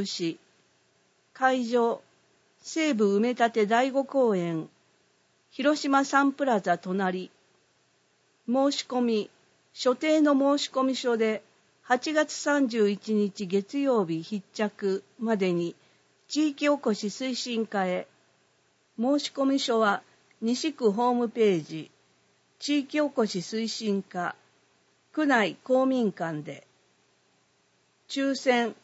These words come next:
十団体程度です。区ホームページ、ページ番号、一零四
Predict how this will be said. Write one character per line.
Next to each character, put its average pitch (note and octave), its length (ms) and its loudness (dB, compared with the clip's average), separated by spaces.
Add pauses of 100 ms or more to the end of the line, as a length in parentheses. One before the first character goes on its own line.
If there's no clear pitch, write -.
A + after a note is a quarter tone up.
十 C4+ 480 0
団 B3+ 300 4
体 B3 280 2
程 A3 300 0
度 D3 180 -6
で D3+ 200 -10
す。 - 260 -18 (1300)
区 D4 280 -4
ホ C4+ 280 0
ー - 20 4
ム C4+ 160 2
ペ B3 300 4
ー F#3 80 0
ジ、 E3 260 -8 (760)
ペ C#4 220 2
ー B3+ 60 -2
ジ C#4 160 -4
番 A#3+ 320 2
号、 D#3+ 340 -4 (720)
一 A#3 320 -4
零 A#3+ 340 6
四 F#3 380 0